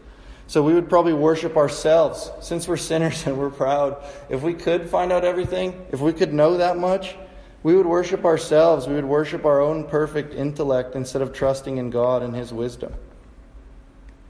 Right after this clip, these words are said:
And so understanding the reality of the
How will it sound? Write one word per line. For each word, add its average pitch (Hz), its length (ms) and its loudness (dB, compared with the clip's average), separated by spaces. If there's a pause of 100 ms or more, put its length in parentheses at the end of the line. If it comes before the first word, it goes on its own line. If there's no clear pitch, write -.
(420)
And 127 80 -10
so 135 140 0
understanding 156 680 -2
the 143 120 0
reality 135 800 0 (520)
of 139 140 4
the 139 80 -2